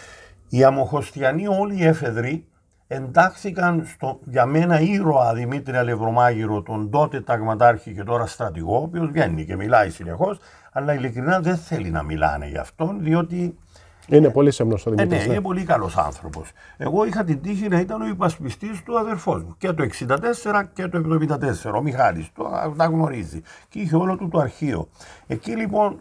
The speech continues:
Speaker 1: φύγαν όλοι οι αμοχωστιανοί έφεδροι και πήγαν στη Λευκοσία, γι' αυτό και κρατήθηκε και η Λευκοσία. Δεν ακούω εγώ κάτι.
Speaker 2: Ενισχύθηκε η Λευκοσία, δηλαδή,
Speaker 1: Ενισχύθηκε.
Speaker 2: αλλά έμεινε
Speaker 1: Α, μπράβο,
Speaker 2: Ε,
Speaker 1: αυτό. Όχι μόνο έμεινε ορφανή
Speaker 2: ξεκρέμαστη.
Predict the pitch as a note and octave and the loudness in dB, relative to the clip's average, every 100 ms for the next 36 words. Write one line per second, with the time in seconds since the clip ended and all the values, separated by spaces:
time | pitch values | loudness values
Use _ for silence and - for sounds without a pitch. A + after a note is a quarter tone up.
0 | _ - G3 G3+ F3 F3+ G3 F#3+ D#3+ C#3 | _ -10 -8 2 2 2 0 0 0 0
1 | B2 A#2 G2+ A#2+ A2 C3+ A#2 A2 C3 F#3+ | -2 -2 -6 -6 -4 -2 0 0 -2 -4
2 | - D#3+ D#3 F#3+ G3 E3 E3+ C#3 - - | -4 -6 -4 -4 -4 -2 -4 -4 -6 -10
3 | D#3+ C#3+ E3 D#4+ - _ - - G3 F3 | -10 -4 -4 -4 -8 _ -8 -6 -6 -6
4 | F3 D#3+ D3 F3 D#3+ D#3 D#3 E3 C#3 - | -6 -6 -2 -2 0 -2 -4 -6 -6 -8
5 | A2 - F2+ C2+ - - _ F3+ G3 E3 | -12 -8 -8 -8 -12 -20 _ -2 4 4
6 | - B2 A2+ G#2 A2 C3+ C3+ C#3 - - | 2 -2 -2 0 0 4 6 6 4 4
7 | D#3 - G#2+ A2+ A2 - G#2 B2+ A2+ A2 | 4 4 -2 0 0 -2 -2 0 2 4
8 | A#2+ C#3+ F3+ D3+ D3+ E3+ F#3+ G3+ A3+ B3 | 4 6 8 10 10 10 8 6 6 2
9 | _ _ _ _ _ _ - B2 A2+ F#2+ | _ _ _ _ _ _ -4 2 2 2
10 | E2+ E3 D#3 D3+ B2+ - G3 G#3 B3 F#4+ | 4 6 8 6 4 4 4 4 -6 -4
11 | F#4+ F#4+ D#4+ G3+ F#3+ F#3 F3 D#3+ D3+ C3+ | -2 0 0 0 0 0 4 4 4 0
12 | G2+ - C#3+ C#3 C#3+ C3+ D3 - A#3 | 0 6 6 8 8 8 6 4 0